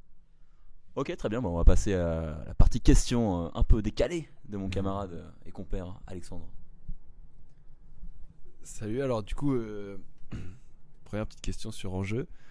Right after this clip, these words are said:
Speaker 2: Euh, vous parlez des jeux, euh, donc du coup, euh, un des jeux les plus connus c'est Uno, et pourquoi pas One ? Vous pensez que l'Espagne c'est mieux que l'Angleterre et vous préférez la corrida au porridge, c'est ça ?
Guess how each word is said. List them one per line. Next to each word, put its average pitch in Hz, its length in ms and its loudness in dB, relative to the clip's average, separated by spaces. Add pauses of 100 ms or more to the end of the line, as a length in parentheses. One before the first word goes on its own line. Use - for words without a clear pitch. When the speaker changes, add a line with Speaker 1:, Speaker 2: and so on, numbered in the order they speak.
(400)
Speaker 2:
Euh, 104 680 -2 (160)
vous - 160 -6
parlez 101 220 10
des 101 120 0
jeux, 120 140 2 (360)
euh, - 20 -4
donc 101 140 -4
du 98 100 -2
coup, 131 180 -2
euh, 101 160 0
un 104 80 -4
des 101 80 0
jeux 104 80 0
les 107 60 0
plus - 100 6
connus 117 160 6
c'est - 220 6
Uno, 120 320 4
et 104 80 0
pourquoi - 280 10
pas 107 140 10
One ? 120 240 6
Vous 110 100 -2
pensez 117 240 8
que 117 60 -6
l'Espagne - 260 10
c'est 98 140 0
mieux 110 120 2
que 117 120 0
l'Angleterre 107 340 4
et 135 40 2
vous 101 80 -2
préférez 104 340 8
la 101 80 2
corrida 113 480 4
au 117 60 2
porridge, 107 400 0
c'est - 80 0
ça ? 117 180 2